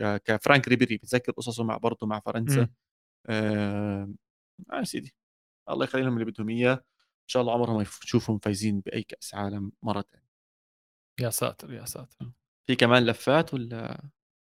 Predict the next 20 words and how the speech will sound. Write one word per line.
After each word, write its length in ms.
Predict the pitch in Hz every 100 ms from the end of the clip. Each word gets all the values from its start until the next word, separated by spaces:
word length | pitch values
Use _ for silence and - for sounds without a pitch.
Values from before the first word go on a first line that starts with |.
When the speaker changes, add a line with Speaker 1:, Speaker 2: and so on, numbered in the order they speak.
| -
Speaker 1:
على 100 | 110
الدوري 280 | 107 107 107
تبعنا؟ 280 | 98 107 143
Speaker 2:
إيه، 300 | 139 135 139
لا، 260 | 135 117
اللفة 320 | 123 165 -
خلصت، 580 | 156 143 - 110 - - - -
بس 400 | 135 123 - -
عنا 320 | 127 127 151
توقف 360 | - 170 - -
سريع 440 | 143 127 135 143 139 107
مع 80 |
القارة 300 | 117 - 127
اف 80 | 113
سي. 200 | - 131
عواد 520 | 113 127 170 139 - -
بغيابي 480 | 117 127 143 120 117
حلقتين، 680 | 117 - 123 131 120 131 147 -
آم، 440 | 110 107 107 101
Speaker 1:
مم. 200 | 104 -